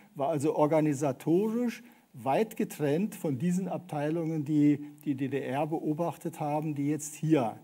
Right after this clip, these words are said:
die, aus denen hier die Unterlagen stammen. Das hat Auswirkungen, glaube ich, auf einiges, was ich Ihnen noch zeigen werde. Die Antragsvoraussetzungen beim Stasi-Unterlagenarchiv, an dem ich zwei-, neunzehn, zweitausendneunzehn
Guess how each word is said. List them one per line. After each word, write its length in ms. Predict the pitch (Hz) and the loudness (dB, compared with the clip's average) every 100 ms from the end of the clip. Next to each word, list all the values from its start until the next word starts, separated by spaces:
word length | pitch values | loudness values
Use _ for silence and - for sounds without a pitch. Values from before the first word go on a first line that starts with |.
| - | -12
die, 80 | - | -10
aus 380 | 131 139 127 - | -8 -6 -8 -4
denen 240 | 135 135 | -2 0
hier 160 | 127 143 | 2 0
die 100 | 127 | 0
Unterlagen 640 | 127 127 117 113 110 113 | -6 -6 -4 -6 -6 -10
stammen. 260 | - 123 117 - - - | -8 -10 -10 -16 -16 -6
Das 220 | 143 - | -4 -2
hat 180 | 156 - | -4 -2
Auswirkungen, 840 | 151 226 226 151 160 185 180 175 | 0 0 0 0 2 2 0 0
glaube 380 | 143 135 151 175 | 0 2 2 2
ich, 120 | 180 | 0
auf 80 | 156 | -2
einiges, 380 | 123 139 156 143 | -2 -2 -2 -4
was 160 | 139 143 | -6 -6
ich 120 | 127 | -4
Ihnen 120 | 143 | -4
noch 120 | 135 | -4
zeigen 400 | - 131 117 117 | -6 -6 -6 -8
werde. 280 | 107 - 196 - _ _ _ - - _ _ _ _ _ _ _ _ _ _ _ - | -10 -14 -16 -20 _ _ _ -20 -20 _ _ _ _ _ _ _ _ _ _ _ 2
Die 80 | 151 | 6
Antragsvoraussetzungen 1200 | 208 220 220 - 208 156 151 220 220 214 208 196 | 8 8 6 4 4 10 10 10 8 6 4 4
beim 160 | 170 | 2
Stasi-Unterlagenarchiv, 2000 | 165 180 170 185 180 156 151 330 185 208 180 175 175 180 185 151 160 - 185 196 190 | 2 2 2 4 4 6 4 2 -2 2 4 4 4 2 -2 -4 -4 -2 -2 -2 -4
an 100 | 160 | -4
dem 220 | 165 160 | -2 -2
ich 160 | 160 - - | -2 -6 -14
zwei-, 320 | - - 156 165 | -14 -8 -6 -6
neunzehn, 680 | 170 151 160 - 196 175 196 | -4 -4 -4 -6 -8 -10 -8
zweitausendneunzehn 1200 | - 156 160 156 123 143 160 208 - 214 196 | -2 -2 -2 -6 -2 4 6 6 4 2 2